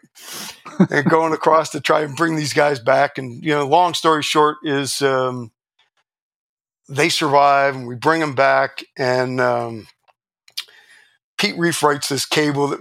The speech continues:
Speaker 2: yeah, th-, that's a whole different story. But General Zarate, uh, the guy who's in charge, and I got to know each other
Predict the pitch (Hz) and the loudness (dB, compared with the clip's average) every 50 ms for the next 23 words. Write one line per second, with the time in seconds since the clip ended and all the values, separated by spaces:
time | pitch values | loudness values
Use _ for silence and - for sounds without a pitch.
0 | - - - 143 127 120 113 - - - 151 143 139 - 131 123 147 147 139 120 | -10 -8 -2 -2 -2 0 -2 -4 -4 0 0 0 0 0 0 2 2 2 2 2
1 | 151 143 131 139 123 - - 139 131 135 131 123 135 135 - - - - - - | 0 0 0 -2 -8 -4 -2 -2 -2 -2 -2 -2 -4 -4 -4 -8 -20 -20 -20 -20
2 | - - _ - 117 170 196 208 202 185 147 127 156 165 170 160 143 - - 143 | -20 -20 _ -2 0 0 2 2 2 -2 0 2 2 2 2 2 -2 -2 0 0
3 | 131 131 131 131 143 - - - 143 131 123 127 127 127 131 131 131 123 135 147 | 0 0 0 -2 -6 -12 -8 -4 -2 0 2 2 0 0 -2 -2 -4 -2 0 0
4 | 147 143 143 156 139 127 135 127 120 - - 160 147 139 135 131 131 131 123 - | 0 0 -2 -4 -6 -6 -8 -8 -4 0 2 4 4 4 2 0 -2 -6 -6 -8
5 | - - - _ _ _ _ _ _ _ _ _ _ _ - 160 143 139 143 143 | -8 -10 -12 _ _ _ _ _ _ _ _ _ _ _ -2 0 2 2 2 2
6 | 139 131 131 143 143 143 - 139 143 151 151 151 143 131 - - 131 123 120 117 | 0 0 2 2 2 0 -2 -2 0 2 2 2 0 -2 -2 -2 -2 -2 -4 -6
7 | 107 | -12